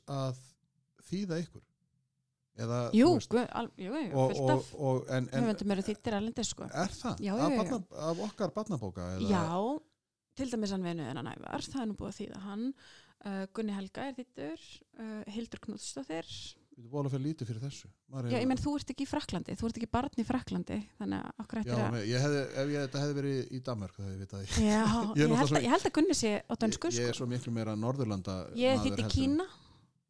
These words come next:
Speaker 1: Já.
Speaker 2: Þú veist, hlutir er, er alveg að gerast, maður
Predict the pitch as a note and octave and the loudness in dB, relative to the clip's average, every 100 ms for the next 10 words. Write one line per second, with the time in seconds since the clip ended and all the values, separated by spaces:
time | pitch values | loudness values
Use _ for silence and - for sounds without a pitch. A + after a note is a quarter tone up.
0 | _ G#2 A2+ B2+ F3+ A2 F#2 - - - | _ -2 0 2 2 0 -4 -10 -8 -6
1 | A#3 B3 A#3 B3+ - - B3 B3 G#3+ C4+ | -4 -2 0 0 0 0 2 2 2 0
2 | D4+ F#3 G#3 - G#3+ G#3+ | -2 -2 -6 -6 -6 -6